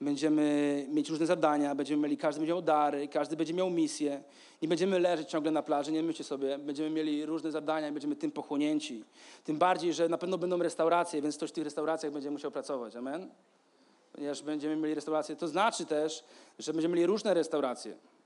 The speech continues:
Więc inną prawdą jest to, że będą tam ludzie z różnych krajów i w różnym języku będą mówili. I to oznacza, że będziemy jedli różne jedzenia.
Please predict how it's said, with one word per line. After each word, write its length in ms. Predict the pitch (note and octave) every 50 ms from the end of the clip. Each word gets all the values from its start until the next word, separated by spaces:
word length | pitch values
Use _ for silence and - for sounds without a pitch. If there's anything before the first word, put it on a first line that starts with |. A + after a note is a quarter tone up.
| _ _ _ _ _ - -
Więc 160 | - C3 - -
inną 220 | E3+ F3+ F#3+ F3+
prawdą 360 | F3+ F#3 F#3 F#3+ F#3+ F#3+ F3+
jest 120 | F3 - -
to, 120 | F3 D#3+
że 100 | D3 D#3+
będą 280 | D#3 E3 E3+ E3 D#3+ D#3+
tam 180 | E3+ D#3+ D#3+
ludzie 260 | E3+ F3 E3+ E3+ E3+
z 180 | D#3+ - - -
różnych 680 | E3+ E3 F#3+ F#3 D#3 E3+ F3+ E3+ - - - - - _
krajów 680 | - - G3 G#3 G#3+ F3+ E3 D#3+ F3 F3+ F3+ - - - _ _ - - - _
i 100 | - D#3
w 100 | D3 C3+
różnym 280 | E3 F3+ E3+ D#3 F3+ F3
języku 360 | E3+ D#3+ D3 E3+ G3+ G3 -
będą 200 | F3+ E3+ E3+ E3
mówili. 560 | D#3+ D#3 D3 C3+ D3 C#3+ C3+ C#3 D3+ E3 - - _ _ _ _ _ _ _ _ _ _ _ _ _ _ _ _ _ _ _ _ _ _ _ -
I 280 | E3 E3 E3 E3 D#3+ E3
to 100 | E3+ E3
oznacza, 680 | D#3+ D#3 C#3+ F#3 F#3+ G#3 G#3 - E3+ D#3 D3+ D3+ D#3 D#3
że 340 | D#3 - D3+ D#3+ D#3 D#3+ D#3
będziemy 400 | D#3+ E3 D#3 E3 F3 F3 F3 F3
jedli 400 | F3+ F3 D3+ D#3+ F3 F3 F3 F3
różne 240 | F3+ F#3 D#3+ F#3 F#3
jedzenia. 340 | F#3+ F3+ B3+ A#3+ F3 A2+